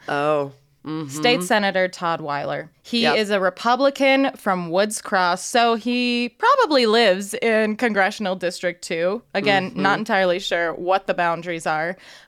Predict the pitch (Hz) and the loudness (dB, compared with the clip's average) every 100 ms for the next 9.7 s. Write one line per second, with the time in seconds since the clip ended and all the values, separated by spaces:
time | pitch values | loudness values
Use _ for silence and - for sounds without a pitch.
0 | - 247 - 311 339 370 247 254 247 226 | 0 0 0 -2 0 2 2 4 4 2
1 | 202 202 208 233 254 262 262 - 226 220 | 0 0 2 4 4 4 -2 -2 0 2
2 | 214 214 220 220 - _ _ 262 294 302 | 2 2 0 -2 -8 _ _ 2 2 2
3 | - 294 277 269 269 269 269 277 - - | -2 2 4 6 6 6 4 0 -10 -20
4 | _ 220 214 202 196 196 190 196 196 185 | _ -2 0 2 2 0 -2 -4 -2 -2
5 | 185 170 - 262 254 247 240 233 233 226 | -2 -6 0 2 4 2 2 2 2 0
6 | 202 190 190 196 220 226 220 214 220 214 | -2 -2 0 2 2 2 2 2 2 2
7 | - - 202 202 196 196 190 190 196 190 | -2 -2 0 2 2 4 2 2 -4 -10
8 | - 302 294 254 226 240 - 262 254 370 | 0 2 4 4 4 2 2 0 4 2
9 | 370 403 480 - 311 320 415 | 6 6 4 4 6 4 2